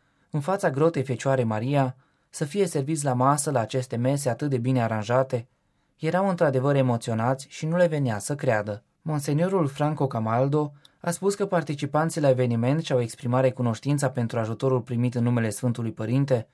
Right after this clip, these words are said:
căruia i-au trimis numeroase scrisori și gânduri bune care vor ajunge la Papa Francisc. Asistentul spiritual a spus că în cei o sută patruzeci și patru de ani de activitate, dar mai ales acum, în această perioadă de criză,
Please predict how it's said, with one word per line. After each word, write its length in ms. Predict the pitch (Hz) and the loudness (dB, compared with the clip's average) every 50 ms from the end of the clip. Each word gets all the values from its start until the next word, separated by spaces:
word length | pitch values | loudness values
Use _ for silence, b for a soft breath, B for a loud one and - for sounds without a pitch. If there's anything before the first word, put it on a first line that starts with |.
| _ _ | _ _
căruia 360 | - - 160 175 185 196 196 | -2 2 4 4 4 4 2
i-au 220 | 185 175 156 135 135 | 2 2 2 2 2
trimis 380 | 131 135 131 127 139 147 143 | 2 0 -2 0 0 0 0
numeroase 520 | 147 143 131 123 120 131 139 147 143 147 143 | 2 2 2 4 4 6 4 4 4 0 -4
scrisori 520 | 135 - - 127 117 - - 131 139 143 | -4 -4 -6 -6 -4 0 0 2 2 0
și 140 | 143 - 131 | -2 -4 -4
gânduri 340 | 120 127 135 135 123 117 110 | 0 0 2 2 2 0 -2
bune 300 | 113 117 131 139 139 135 | 0 0 2 2 2 0
care 220 | 135 - 160 170 | 0 2 2 2
vor 160 | 160 147 151 | 2 4 4
ajunge 420 | 151 143 135 123 120 117 113 120 127 | 4 4 4 4 0 0 2 4 4
la 140 | 127 127 123 | 6 6 4
Papa 340 | - 113 107 - 127 127 | 2 0 -2 2 2 0
Francisc. 640 | 131 - 147 120 110 107 - - 113 107 - - - _ _ _ | 0 2 0 0 0 -2 -4 -6 -8 -10 -10 -12 -18 _ _ _
Asistentul 580 | - 147 143 143 147 143 - 180 196 202 220 | -10 -8 -6 -4 -4 -2 -2 -2 -2 -2 -2
spiritual 460 | 185 - - 156 139 127 123 139 147 | -4 -4 -2 0 0 0 2 2 4
a 80 | 160 151 | 4 4
spus 280 | 143 143 - 143 147 143 | 2 0 -2 -4 -4 -2
că 120 | - 143 | 0 0
în 60 | 131 | 0
cei 140 | 120 - 139 | 0 2 0
o 80 | 127 120 | 0 0
sută 260 | 120 - 147 135 127 | 0 -2 0 0 0
patruzeci 460 | 135 - 147 170 170 175 165 151 127 | 2 2 0 0 0 0 -2 -2 -2
și 100 | - 127 | -2 -2
patru 300 | - 139 139 139 143 127 | 2 2 2 2 2 0
de 100 | 117 127 | 0 2
ani 140 | 127 131 131 | 2 2 4
de 80 | 123 | 2
activitate, 800 | 117 117 - 120 113 113 107 - 113 113 113 - 143 151 160 160 b b b b b b b b | 2 0 0 -6 -6 -6 -4 -2 0 0 0 0 -2 -2 -2 -4 b b b b b b b b
dar 200 | b 143 131 131 | b 0 2 4
mai 160 | 143 170 185 | 4 4 4
ales 240 | 180 175 165 156 - | 6 4 4 4 2
acum, 400 | 147 127 - - 135 135 151 160 | -2 -2 -2 -4 -2 0 0 2
în 100 | 151 135 | 2 2
această 380 | 120 127 - 139 135 139 - | 2 2 0 0 0 0 -2
perioadă 420 | 131 - 120 117 127 135 127 123 117 | -4 -2 0 4 4 4 4 4 0
de 80 | 113 | -2
criză, 520 | 107 - 131 147 156 147 135 131 117 120 | -4 -4 -2 -2 0 2 4 2 2 2